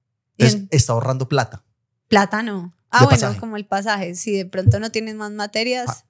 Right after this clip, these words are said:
Speaker 2: ¿sí ve?
Speaker 1: ese día sí, pero si tiene, vaya,
Speaker 2: O por
Speaker 1: sígase.
Speaker 2: ejemplo, tiene de ocho a diez una materia y de diez a doce tiene la materia que va a cancelar o que va a perder. Usted a las diez de la mañana sale, se va para la casa, se ahorra la plata del almuerzo.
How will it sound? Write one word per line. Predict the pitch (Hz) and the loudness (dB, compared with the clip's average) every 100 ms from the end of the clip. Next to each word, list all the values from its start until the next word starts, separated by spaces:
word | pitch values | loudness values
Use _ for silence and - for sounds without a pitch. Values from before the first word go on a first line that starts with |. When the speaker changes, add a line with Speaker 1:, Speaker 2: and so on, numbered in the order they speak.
| - - | -20 -4
Speaker 2:
¿sí | - | 0
ve? | 110 190 214 - | 2 0 -2 -8
Speaker 1:
ese | 208 233 | -4 -2
día | 269 269 | -2 -2
sí, | - 180 | -4 -6
pero | 160 208 208 | -4 -4 -2
si | 202 | -4
tiene, | 180 247 262 | -4 -4 -6
vaya, | 185 180 170 160 165 _ - | -4 -2 -2 -4 -14 _ 0
Speaker 2:
O | 214 | 2
por | 180 | 2
Speaker 1:
sígase. | 160 | 0
Speaker 2:
ejemplo, | 185 123 120 | 0 -4 -4
tiene | 127 170 | -2 -2
de | 190 | 0
ocho | 165 147 185 | -2 -2 -2
a | |
diez | 202 214 - | 0 -2 -2
una | 156 165 | -2 0
materia | 156 135 123 104 | 0 0 -2 -2
y | 120 | -2
de | 135 | -2
diez | 143 | -2
a | 165 | -2
doce | 175 170 | -4 -4
tiene | 127 131 | -2 0
la | 139 | 0
materia | 117 113 123 | 0 -4 -6
que | 123 131 | -2 -4
va | 101 | -4
a | |
cancelar | - 123 110 110 92 _ | -4 -4 -2 -4 -6 _
o | - - | -8 -2
que | 123 | -2
va | |
a | 104 | 0
perder. | 127 139 98 - _ _ _ _ _ _ _ - | -2 -2 -6 -10 _ _ _ _ _ _ _ 0
Usted | 135 - | 0 2
a | 123 | 2
las | 156 151 | 2 0
diez | 170 | -2
de | 175 | -2
la | 160 | -2
mañana | 117 117 143 | -2 0 0
sale, | 170 196 196 | -2 -2 -2
se | |
va | 120 | -2
para | - 139 | -2 -4
la | |
casa, | - 135 127 214 _ _ | -2 -2 -2 -8 _ _
se | - 131 | -4 0
ahorra | 120 113 135 | 0 0 0
la | 127 | -2
plata | 127 117 | -6 -8
del | - 139 139 | -4 -4 -2
almuerzo. | 165 175 143 - | -4 -4 -4 -8